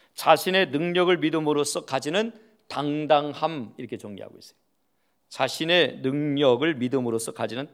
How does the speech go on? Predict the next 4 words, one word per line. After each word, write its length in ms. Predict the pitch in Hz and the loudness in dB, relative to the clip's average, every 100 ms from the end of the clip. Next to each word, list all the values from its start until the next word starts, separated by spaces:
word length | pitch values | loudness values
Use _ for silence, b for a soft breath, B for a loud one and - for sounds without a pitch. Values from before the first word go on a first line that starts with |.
| _ | _
당당함. 840 | - 120 123 120 107 104 107 127 127 b b b | -10 -6 0 0 0 -4 -14 -16 -20 b b b
그런데 560 | 135 170 208 135 226 - | -2 4 4 4 0 -6
이런 440 | 160 196 220 247 | -2 0 -2 -8
긍지에는 960 | - 143 143 135 147 113 107 165 101 | -8 -8 -8 -6 -4 -4 -4 -6 -6